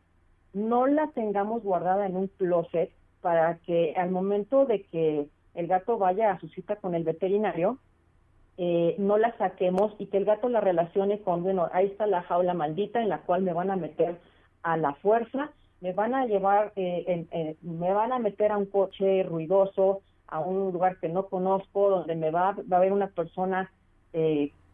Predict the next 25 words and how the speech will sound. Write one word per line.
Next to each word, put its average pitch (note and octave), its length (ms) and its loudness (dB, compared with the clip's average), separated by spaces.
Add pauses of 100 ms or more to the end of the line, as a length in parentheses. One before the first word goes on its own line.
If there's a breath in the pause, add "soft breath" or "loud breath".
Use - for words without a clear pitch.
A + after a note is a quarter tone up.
(100)
extrañísima G3+ 960 -2
con, E3 340 -4
con E3 200 -2
olores F#3 360 2
de E3+ 100 0
perros G3 420 0
y G3 80 4
esto. G3 220 -4
Entonces F#3 360 -6
el G3+ 120 -2
gato A3 280 0
va A#3 120 2
a B3 40 0
relacionar G#3+ 560 -2
esa G#3 400 -4
transportadora E3 840 -2 (340 soft breath)
con F3+ 160 -6
algo, G3+ 500 2
con G3 140 -2
una A#3 140 0
experiencia G#3+ 560 -4
muy, G#3+ 240 0
muy F#3+ 200 2
negativa. D#3+ 600 -2 (480)
Entonces, G3 540 -2